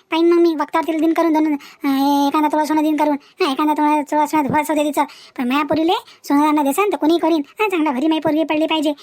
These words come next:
तुमची तर पुतणी चांगल्या घरी पडणारच आहे, हां? रूप असं आहे दिलं देवान तिले, सोन्याचं काय आहे, हां? सोन्यानं पिवं तर रूप आहे तिले, कोण नाही करत, हां? मुंडो मोजून करतात तिले कोणी बी, चांगल्या घरी पडीन ते. पण हे खबरदार मा पोरीचं, ते सोनं मा पोरीचंच आहे ना आता, हां? पुरं सोनं देऊन देतो, पण मा पोरीला चांगल्या घरी पडीन मी,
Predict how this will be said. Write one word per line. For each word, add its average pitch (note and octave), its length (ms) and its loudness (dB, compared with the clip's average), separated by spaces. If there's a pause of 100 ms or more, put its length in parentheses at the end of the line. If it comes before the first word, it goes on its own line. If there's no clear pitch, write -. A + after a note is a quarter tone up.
(220)
तुमची F4+ 180 2
तर D4+ 80 -2
पुतणी - 260 0
चांगल्या F4 240 0
घरी E4+ 120 -2
पडणारच G4+ 420 0
आहे, F#4 220 2
हां? F#4+ 360 -4
रूप F4+ 160 -2
असं E4 120 -4
आहे D4 100 -2
दिलं D#4+ 200 2
देवान E4 260 0
तिले, G4+ 340 -2 (200)
सोन्याचं E4+ 300 0
काय E4 140 -4
आहे, E4 120 -2 (140)
हां? B4 360 -8
सोन्यानं F4 300 2
पिवं F4+ 200 0
तर F4+ 60 -2
रूप G#4 160 -2
आहे G4+ 100 0
तिले, F#4+ 260 2 (240)
कोण G#4+ 140 2
नाही E4 120 0
करत, G4+ 380 -2
हां? C5+ 340 -2
मुंडो C#4+ 220 2
मोजून E4 280 2
करतात F4+ 220 0
तिले F4+ 180 0
कोणी F4+ 200 2
बी, E4 60 0
चांगल्या F4 480 -4
घरी D#4 140 -2
पडीन E4+ 200 0
ते. E4 180 -2 (240)
पण B3+ 120 -2
हे G#3 200 -4
खबरदार D4 460 -2
मा E4 100 2
पोरीचं, E4 380 0 (260)
ते D#4 60 -2
सोनं D#4 200 0
मा D#4 120 2
पोरीचंच D#4 340 -2
आहे D#4 100 0
ना D4+ 80 2
आता, C#4+ 140 -2
हां? - 360 -12 (220)
पुरं C4+ 100 0
सोनं D4+ 200 -2
देऊन D#4 120 0
देतो, D#4 200 -2
पण G4 140 -2
मा C4+ 160 -2
पोरीला D#4 240 -2
चांगल्या D#4 220 -2
घरी C#4+ 100 0
पडीन D#4 240 0
मी, D4+ 100 2